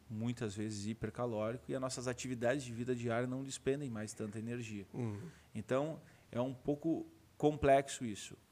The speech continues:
Speaker 1: O visual, o cheiro, tudo busca o alimento calórico, tu tem o adipócito para armazenar, entretanto, as tuas atividades de vida diária não te permitem.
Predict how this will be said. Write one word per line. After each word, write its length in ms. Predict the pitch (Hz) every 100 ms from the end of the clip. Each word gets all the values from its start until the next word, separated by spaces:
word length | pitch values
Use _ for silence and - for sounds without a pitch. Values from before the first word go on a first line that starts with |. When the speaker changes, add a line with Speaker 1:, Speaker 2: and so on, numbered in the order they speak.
| _
Speaker 1:
O 100 | -
visual, 580 | 107 131 131 139 143 160
o 60 | 135
cheiro, 300 | - 147 147
tudo 220 | 190 202
busca 380 | 156 156 190 -
o 40 |
alimento 280 | 160 147 147
calórico, 520 | - 147 135 147 190 - - - - - _
tu 100 | 156
tem 220 | 131 160
o 80 | 185
adipócito 500 | 170 147 - 147 151
para 100 | 147
armazenar, 760 | 135 135 139 143 127 127 185 - - -
entretanto, 680 | 120 143 151 151 143 135 147
as 60 |
tuas 180 | 143 135
atividades 540 | 135 - 135 127 127 135
de 60 |
vida 200 | 127 131 135
diária 280 | 120 120
não 100 | 123
te 100 | 127
permitem. 480 | - 131 123 101 -